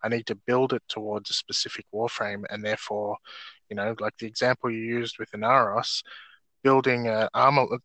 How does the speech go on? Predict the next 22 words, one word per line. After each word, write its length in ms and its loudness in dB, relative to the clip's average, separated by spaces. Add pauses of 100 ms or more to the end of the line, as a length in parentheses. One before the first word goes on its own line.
not 120 2
an 80 -4
armor 220 0
link, 200 0
a 80 6
health 320 2
link, 200 -2 (340)
link 180 -2
health, 460 -4 (180)
um, 400 -4 (480)
mod 440 4 (720)
towards 560 0
Inaros 640 4
would 120 2
actually 500 0 (380)
mean 220 -4
you've 160 -10
got 100 0
a 60 -2
pretty 340 0
damn 240 -2
tanky 580 -4